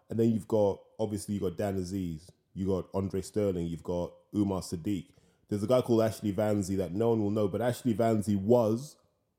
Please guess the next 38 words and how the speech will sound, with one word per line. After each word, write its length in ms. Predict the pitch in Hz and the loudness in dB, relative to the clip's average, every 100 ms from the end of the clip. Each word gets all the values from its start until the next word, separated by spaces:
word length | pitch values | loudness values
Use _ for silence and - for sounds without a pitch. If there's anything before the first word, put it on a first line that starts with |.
| _ _ - | _ _ -12
meant 300 | 92 110 107 | 0 0 0
to 80 | - | -2
be 120 | 101 | -2
the 120 | 101 98 | 0 0
guy 200 | 95 95 | -2 -4
that 220 | 92 80 | -6 -6
did 140 | 95 | -8
the 80 | 90 | -8
twenty 240 | - 92 | -8 -6
sixteen 400 | 87 90 82 95 | -6 -10 -10 -4
Olympics. 380 | 92 131 117 76 | 0 0 0 -6
That 120 | 104 | -8
was 120 | 90 85 | -8 -8
the 60 | |
expectation 800 | 98 - 90 - 127 113 82 71 - _ | -8 -8 -10 -4 -4 -4 -8 -10 -16 _
until 300 | 101 - 90 | -14 -8 -8
Josh 420 | 82 104 85 - - _ | -6 -8 -8 -12 -20 _
overtook 460 | 95 92 90 - 80 | -10 -8 -10 -14 -8
him. 240 | 123 82 - _ _ | -6 -6 -10 _ _
Like 160 | - 80 | -16 -14
I 60 | 85 | -8
said, 300 | - 113 76 _ | -4 -4 -6 _
shone 380 | - - 90 80 - | -16 -10 -8 -8 -12
super 360 | - 92 82 | -10 -8 -8
bright. 320 | - 110 98 - _ _ _ _ | -6 -4 -4 -6 _ _ _ _
So 140 | - 113 | -2 0
you've 140 | 107 | 2
got 200 | 113 104 - _ _ - - | 2 -2 -8 _ _ -20 -8
Dean 220 | 113 107 | -4 -2
Lang, 160 | 104 | -2
we've 100 | 101 | 0
done 180 | 101 113 | 2 2
George 300 | 101 101 90 | 2 -2 -4
Crotty, 560 | - 104 - 101 98 87 _ - | -2 -4 -2 -4 -4 -6 _ -16
da, 80 | |
da, 120 | 82 80 | -14 -12
da, 100 | |
da, 120 | 80 | -14